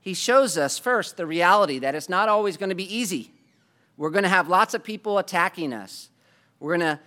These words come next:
stay in this wicked world for a while before he comes back. And he wants us to respond to people so differently while we're here.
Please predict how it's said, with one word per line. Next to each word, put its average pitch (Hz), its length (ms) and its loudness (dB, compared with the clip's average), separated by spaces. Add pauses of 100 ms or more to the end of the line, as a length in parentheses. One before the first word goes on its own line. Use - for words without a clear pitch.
(140)
stay 214 360 0
in 214 80 2
this 202 180 -4
wicked 202 280 -6
world 185 360 2
for 143 140 0
a 131 60 2
while 127 260 0
before 180 320 -6
he 175 80 -4
comes 160 240 -8
back. 156 400 0 (420)
And 240 300 2
he 214 160 -4
wants 233 300 2
us 233 160 0
to 208 100 -4
respond 220 640 0 (140)
to 202 80 -10
people 214 320 -2
so 226 200 2
differently 185 520 0
while 165 200 2
we're 190 140 -4
here. 175 380 -10